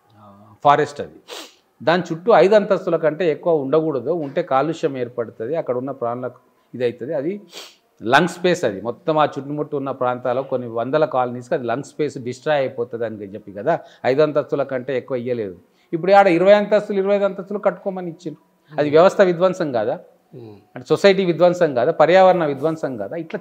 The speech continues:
Speaker 1: చెప్పుకుంటూ పోతే వందల కారణాలు ఉన్నాయి. So ఇటువంటి విధ్వంసం ఇంకా చాలు, పదేళ్లలో జరిగిన విధ్వంసం చాలు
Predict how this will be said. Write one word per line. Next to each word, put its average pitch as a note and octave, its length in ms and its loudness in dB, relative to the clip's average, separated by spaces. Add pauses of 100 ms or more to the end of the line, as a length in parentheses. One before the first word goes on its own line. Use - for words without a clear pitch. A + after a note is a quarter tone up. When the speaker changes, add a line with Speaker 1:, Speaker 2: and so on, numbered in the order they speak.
Speaker 1:
చెప్పుకుంటూ G3 440 -4
పోతే F#3+ 280 -2 (500)
వందల F#3+ 320 8
కారణాలు G3 520 6
ఉన్నాయి. A#2+ 260 -6 (140)
So G3 40 0
ఇటువంటి G3+ 460 2
విధ్వంసం G3 480 -2
ఇంకా F3 140 0 (120)
చాలు, F3 220 8
పదేళ్లలో F3+ 520 2
జరిగిన E3 340 0
విధ్వంసం D3+ 500 -6 (100)
చాలు B2 260 -2